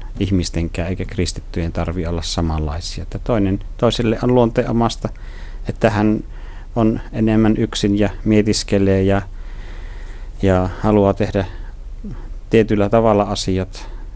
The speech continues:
Ja toinen taas sitten tykkää olla enemmän ihmisten kanssa ja välillä myös iloitakin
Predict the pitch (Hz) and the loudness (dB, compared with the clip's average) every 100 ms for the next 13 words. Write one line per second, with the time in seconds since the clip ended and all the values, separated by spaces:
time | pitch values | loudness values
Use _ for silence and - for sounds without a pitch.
0 | - - 98 - 139 - 104 98 92 92 | -8 -6 -6 -6 -4 2 4 4 2 0
1 | 90 - - - 87 - - - - - | 0 -4 -2 -2 -2 -4 -12 -4 -4 -2
2 | - 135 127 127 117 110 113 107 92 - | 0 2 4 4 4 4 2 0 0 0
3 | 92 - 92 - 95 92 90 - - - | -2 0 0 0 0 0 0 -6 -12 -12
4 | - - - - - - - - 143 101 | -12 -10 -10 -12 -12 -12 -6 0 4 4
5 | 117 139 135 165 110 82 80 - 92 | 4 2 0 2 2 2 -2 -6 -6